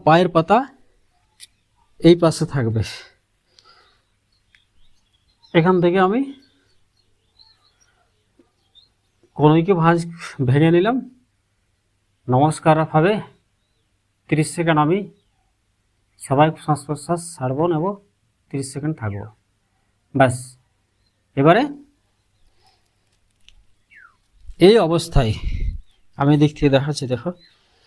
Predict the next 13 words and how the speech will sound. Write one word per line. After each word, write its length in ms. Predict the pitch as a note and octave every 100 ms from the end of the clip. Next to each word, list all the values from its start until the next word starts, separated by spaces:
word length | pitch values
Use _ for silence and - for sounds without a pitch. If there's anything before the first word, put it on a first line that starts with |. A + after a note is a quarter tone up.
| _ _ -
এই 120 | D3+
অবস্থায় 380 | E3+ F#3+ F#3 G#3
যে 60 | G3
আমি 120 | F3+ F3
তিরিশ 180 | E3 D3+
সেকেন্ড 220 | D#3+ D#3
থাকবো, 300 | D3 C#3+ D3+ G#3 G3+ D3+
এই 140 | D3+ E3+
অবস্থায় 480 | D#3 D#3+ - F3+ A3 - _ _ -
পরের 220 | D3 D3
এক্সারসাইজ। 500 | B2+ A#2 - - G#2+ - _ _ _ _ -
আমার 160 | B2+ D3
এখানে 260 | D3 D#3+